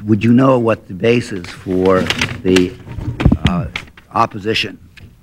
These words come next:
of the animal drug companies, the Animal Health Institute, uh, to your legislation. They've said, they've written to the American Veterinary Medical Association, who asked you to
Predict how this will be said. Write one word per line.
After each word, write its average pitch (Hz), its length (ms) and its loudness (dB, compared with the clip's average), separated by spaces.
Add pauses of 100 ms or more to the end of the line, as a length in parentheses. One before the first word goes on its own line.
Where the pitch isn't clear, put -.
(240)
of 87 340 -6
the 92 340 0
animal 104 420 2
drug 95 320 0
companies, 85 420 -6
the 87 80 -6
Animal 95 380 2
Health 90 300 0
Institute, 85 520 -8 (520)
uh, 85 240 -4 (140)
to - 160 -2
your 92 520 4 (320)
legislation. 92 720 0
They've 85 200 -2
said, 104 260 0
they've 87 160 -2
written 117 240 -2
to 87 60 -8
the 90 120 2
American 90 380 0
Veterinary 87 400 0
Medical 85 340 -4
Association, 85 720 -4
who 82 180 -8
asked 95 320 -2
you - 80 -8
to 78 220 -8